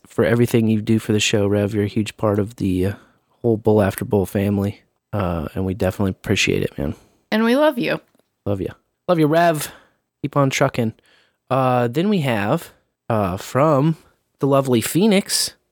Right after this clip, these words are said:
Speaker 1: uh, and the lovely Phone Boy, a ten dollar donation. Uh, the note says, "We're the fire and y'all are the bowl.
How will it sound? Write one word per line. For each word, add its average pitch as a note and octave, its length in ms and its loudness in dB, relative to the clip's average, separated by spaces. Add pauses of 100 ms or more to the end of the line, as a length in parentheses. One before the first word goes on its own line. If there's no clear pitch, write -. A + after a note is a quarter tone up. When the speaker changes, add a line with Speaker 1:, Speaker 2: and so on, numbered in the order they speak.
(120)
Speaker 1:
uh, F2+ 480 -8
and E3+ 240 2
the D3+ 60 2
lovely C3 300 2
Phone C3+ 280 2
Boy, G2+ 280 -4 (420)
a E3+ 80 2
ten G3+ 280 2
dollar D3 300 4
donation. G#2+ 640 0 (280)
Uh, F2 280 -4
the G#2 140 -4
note C3 280 0
says, A2+ 580 -2
"We're F3 160 0
the D#3+ 80 -2
fire G#3 560 -2
and A#2 140 0
y'all D3+ 220 2
are A3 80 0
the A3+ 60 -2
bowl. A2 580 0